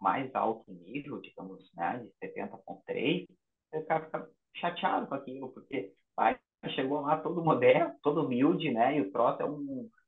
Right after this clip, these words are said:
um, né, uma competitividade tão grande que,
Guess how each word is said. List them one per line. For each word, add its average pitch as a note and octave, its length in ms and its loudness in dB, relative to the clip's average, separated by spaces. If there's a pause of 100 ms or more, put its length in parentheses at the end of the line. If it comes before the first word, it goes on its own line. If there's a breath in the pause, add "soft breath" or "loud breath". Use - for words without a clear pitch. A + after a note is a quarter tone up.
(120)
um, A2 280 -6 (440)
né, G2+ 220 0
uma D3+ 220 -4
competitividade A2 1500 -4
tão A#2+ 180 0
grande B2 520 -2
que, C#3+ 280 -4